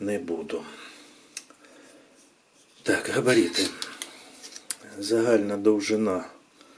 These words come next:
майже чотирнадцять сантиметрів, сто тридцять дев'ять міліметрів. І довжина леза май-, теж майже шість сантиметрів, п'ятдесят вісім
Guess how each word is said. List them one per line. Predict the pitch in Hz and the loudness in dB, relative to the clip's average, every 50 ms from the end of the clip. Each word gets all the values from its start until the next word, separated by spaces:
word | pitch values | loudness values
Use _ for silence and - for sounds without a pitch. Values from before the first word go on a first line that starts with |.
| - - - - - _ _ _ _ _ - | -20 -20 -20 -20 -20 _ _ _ _ _ -4
майже | 113 107 104 98 95 98 | -2 0 0 0 -2 -2
чотирнадцять | - - - - - 107 92 95 92 85 - | -2 -2 -2 0 2 0 0 0 -2 -4 0
сантиметрів, | - - - - 101 92 - - 110 117 123 135 135 - 127 113 | 0 0 0 0 -2 -4 -2 -2 0 2 2 0 2 0 0 0
сто | - - - 120 | -2 -2 -2 -2
тридцять | 113 - - 110 110 - - 104 104 | -2 0 0 0 0 0 -2 0 4
дев'ять | 110 110 107 110 107 - | 6 6 6 6 2 2
міліметрів. | 104 107 104 110 107 110 110 107 - - 104 101 104 - - - - - - - - - - _ - | -2 -2 -2 0 -2 -2 -2 -4 -4 -4 -6 -6 -6 -8 -16 -20 -20 -20 -20 -20 -20 -20 -20 _ -8
І | - 113 113 110 | -4 -2 -2 0
довжина | 110 107 101 98 98 104 104 101 104 101 | 2 2 2 2 0 -2 -2 -2 -2 -2
леза | 101 107 117 123 127 120 110 117 113 113 113 - - - - - _ _ _ _ _ _ _ _ _ _ _ _ - | 0 2 2 2 2 2 2 2 0 0 0 -4 -10 -18 -20 -20 _ _ _ _ _ _ _ _ _ _ _ _ -14
май-, | - - 87 87 82 - - - - _ | -10 -6 -6 -6 -6 -8 -12 -16 -12 _
теж | - 85 87 90 92 | 0 0 0 2 0
майже | 92 95 95 98 87 85 82 85 85 85 | 0 0 2 2 4 2 2 2 0 0
шість | 82 - - 87 82 - | 0 -2 -4 -4 -4 -4
сантиметрів, | - 87 87 87 - 104 110 123 131 127 - 120 117 113 113 - - - - - - - - - | -4 -6 -6 -2 -2 0 0 0 -2 0 0 0 0 0 -2 -10 -16 -18 -18 -20 -20 -20 -16 -8
п'ятдесят | - 110 87 92 90 - - - 110 107 - - 87 | -4 -4 -2 0 0 2 4 6 6 4 4 0 -4
вісім | 95 95 - - - - 87 | -4 -2 0 0 -2 -2 -6